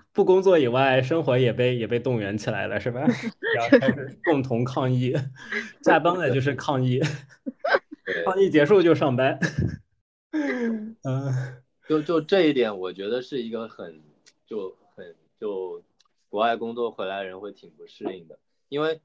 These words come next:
Speaker 3: 我回来之后有一个 soft landing 是什么呢？我在我，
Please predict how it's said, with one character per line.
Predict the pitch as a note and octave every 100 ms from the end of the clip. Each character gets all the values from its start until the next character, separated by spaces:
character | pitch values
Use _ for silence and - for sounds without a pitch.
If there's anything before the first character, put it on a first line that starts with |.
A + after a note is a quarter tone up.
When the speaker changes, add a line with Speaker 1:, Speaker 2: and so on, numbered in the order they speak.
| _ _
Speaker 3:
我 | G2 F#2 F2
回 | G2+
来 | A2+ C#3+
之 | D3
后 | C#3
有 | G2+ E2
一 |
个 | G2
soft | G2+ - B2 B2
landing | A#2 G2 G#2+ C3+ B2+ F2+ _
是 | A2+
什 | G#2 E2+
么 | E2+
呢？ | F2+
我 | F#2 E2
在 | A#2+ A#2
我， | G2+ F2+ D#2+